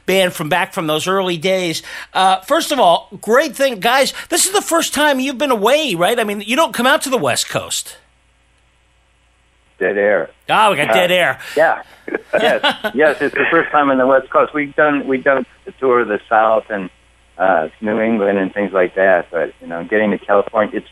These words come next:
Speaker 2: further away than, uh, than the other places. I know that 'cause, uh, geography in the fifth grade. So it's, but I, I just wanted to say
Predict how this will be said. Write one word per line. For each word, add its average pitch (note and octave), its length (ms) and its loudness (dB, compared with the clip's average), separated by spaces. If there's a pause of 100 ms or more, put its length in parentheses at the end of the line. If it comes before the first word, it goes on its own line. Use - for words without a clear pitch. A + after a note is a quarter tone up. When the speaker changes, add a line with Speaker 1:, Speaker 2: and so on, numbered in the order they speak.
Speaker 2:
further D#3 300 2
away A2+ 420 4
than, F2 380 -2
uh, E2+ 260 -2 (1040)
than G2+ 120 2
the G2 100 0
other A2+ 200 2
places. - 480 -4
I E2+ 120 0
know A2 180 2
that F#2 240 2
'cause, F2+ 160 -2 (1040)
uh, G#2+ 220 2 (120)
geography A2 520 0
in G2 100 -2
the F2 80 -4
fifth F#2+ 320 -4
grade. F#2 320 2 (100)
So D2+ 300 2 (160)
it's, F#2 160 -4 (580)
but A#2+ 140 4
I, D3+ 160 4 (100)
I - 40 2
just F3 200 -2
wanted C#3+ 220 0
to A2 100 0 (120)
say A2+ 320 2